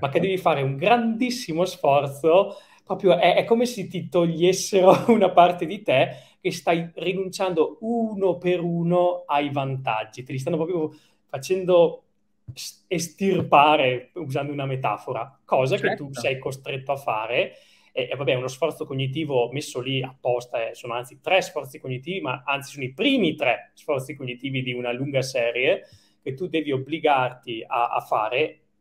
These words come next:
Speaker 1: pensando anche che le persone solitamente hanno anche uno poco te-, po-, non è poco tempo, poca voglia di spendere tempo per fare le azioni che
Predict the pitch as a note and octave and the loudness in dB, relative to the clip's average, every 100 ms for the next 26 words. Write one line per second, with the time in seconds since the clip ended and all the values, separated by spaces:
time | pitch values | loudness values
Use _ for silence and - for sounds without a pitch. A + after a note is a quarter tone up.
0 | _ - A#2 - B2+ B2 A#2 C3 C3 A#2 | _ -10 -10 -4 -4 -2 -4 -6 -10 -12
1 | C3 - C3 - A#2+ A2 A#2+ B2+ A2+ A2+ | -10 -12 -12 -12 -14 -12 -10 -8 -8 -8
2 | A2+ A#2 B2+ A#2 - _ _ _ - F3+ | -8 -4 -2 -2 -4 _ _ _ -4 2
3 | G3+ F#3 F3 E3+ E3 E3+ F3 - G3 G3 | 2 4 4 4 2 0 -2 6 6 6
4 | - - A#3 B3 - G3+ G3 - D3+ C3+ | -6 -6 -4 -4 2 2 4 2 0 0
5 | C3+ F3+ F#3+ F3+ F#3+ F#3 G3 G3 G3 - | -2 0 4 6 6 6 6 6 2 -8
6 | _ C3+ D#3+ E3+ - - F3 E3+ D3 C3+ | _ -8 -4 -4 -6 -4 0 2 0 0
7 | C3+ F3 E3+ E3+ F#3+ F3+ C3+ D3 D3 D3+ | 2 2 2 0 0 0 2 2 4 2
8 | - C3 C3+ C3 B2 B2 - | 0 -4 -2 -2 -2 -2 -6